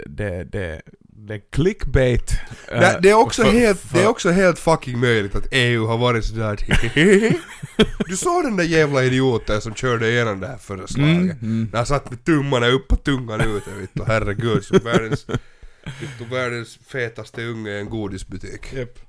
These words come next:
Speaker 1: ja, ja. Ja, men vi ska nu se, men nu är det,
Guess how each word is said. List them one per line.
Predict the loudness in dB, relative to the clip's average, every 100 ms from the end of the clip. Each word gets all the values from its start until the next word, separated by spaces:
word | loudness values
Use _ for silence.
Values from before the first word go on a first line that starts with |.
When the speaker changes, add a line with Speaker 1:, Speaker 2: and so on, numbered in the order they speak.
| -20 -18
Speaker 1:
ja, | -14 -14 -16 _ -20
ja. | -18 -18 -20 _
Ja, | -14 -12 -8
men | -10 -10 -18 _ _ _ -20
vi |
ska | -14 -10
nu | -10
se, | -8 -8
men | -6
nu | -4
är | -4 -4
det, | -6